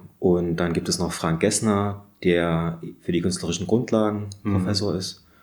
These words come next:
Speaker 1: Und dann gibt es noch, oder gab es, ich weiß gar nicht mehr, wie es, wie, ob er noch da ist, äh, Felix Gönnert.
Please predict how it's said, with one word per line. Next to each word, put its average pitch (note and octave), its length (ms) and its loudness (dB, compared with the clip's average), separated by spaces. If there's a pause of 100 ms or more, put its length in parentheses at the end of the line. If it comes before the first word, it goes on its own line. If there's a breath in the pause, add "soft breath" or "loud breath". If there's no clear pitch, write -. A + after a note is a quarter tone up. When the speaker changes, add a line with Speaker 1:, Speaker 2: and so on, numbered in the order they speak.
(600 soft breath)
Speaker 1:
Und A2+ 320 8
dann G2 160 4
gibt G2+ 220 2
es F2+ 80 2
noch, F2+ 440 2
oder F2 140 2
gab F#2 320 2
es, - 140 0
ich F2 60 -4
weiß F2+ 180 -6
gar A2+ 80 -4
nicht E2+ 160 -2
mehr, F2+ 180 0
wie F2+ 60 2
es, F2+ 240 -2
wie, F2+ 120 -4
ob E2+ 120 -8
er F2+ 80 -2
noch E2 160 -2
da C3+ 160 -4
ist, F2 220 -2
äh, E2+ 300 -4 (600 loud breath)
Felix - 400 2
Gönnert. C3 480 0